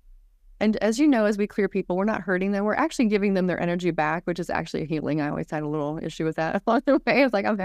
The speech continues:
I'm helping them. I'm giving their energy back to them. And, uh, so let's go and clear people who have been, you know, maybe snarky or complaining or, you know, just things that got under your skin, rubbed you wrong.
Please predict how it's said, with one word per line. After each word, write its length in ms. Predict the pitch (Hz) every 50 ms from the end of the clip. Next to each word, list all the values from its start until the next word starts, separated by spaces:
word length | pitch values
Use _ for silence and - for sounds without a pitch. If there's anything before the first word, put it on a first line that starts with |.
| 208 -
I'm 140 | - 170 175
helping 300 | 170 165 160 - 220 247
them. 160 | 277 339 349 - - - - - - _ - -
I'm 140 | - 214 214
giving 280 | 214 262 294 320 285 247
their 140 | 214 -
energy 300 | - 208 226 233 214 214
back 280 | 202 185 180 175 190 -
to 80 | - 175
them. 280 | 165 156 175 240 254 - - _ _ _ _ _ _ _ _ _ _ -
And, 340 | 196 196 190 190 190 196
uh, 260 | - - 185 185 190 202
so 200 | - - 233 220
let's 160 | 240 294 -
go 100 | - 381
and 100 | 370 339
clear 220 | - - 330 330
people 580 | - - 277 254 302 302 - 202 175 170 170 180
who 200 | 202 220 214 208
have 140 | 190 190 185
been, 400 | 190 190 190 190 185 185 185 -
you 120 | - 190
know, 120 | 180 175 170
maybe 260 | 170 160 160 170 170
snarky 960 | 170 - - - - - 214 170 160 175 - - 202 196 196 196 196 196 208 - - _ _ _ _ - - -
or 640 | 175 170 170 165 160 160 160 160 - - - 180 170 - _ _ _ _ _ _ _
complaining 1080 | - 185 - - - 302 277 269 262 254 254 254 247 247 247 247 247 240 240 240 233
or, 480 | - - 175 170 165 165 165 165 170 170 - _ - - - - _ _ _ _
you 80 | 214
know, 80 | 202 220
just 160 | 262 262 -
things 200 | - 262 247 220
that 120 | 208 -
got 220 | - 202 202 196 -
under 160 | 190 196 196
your 220 | 190 170 156 160
skin, 680 | 160 - - - - - 269 254 240 240 233 233 226 226
rubbed 280 | 214 208 196 202 196 202
you 80 | 208 196
wrong. 580 | 202 185 185 185 185 190 190 185 185 190 180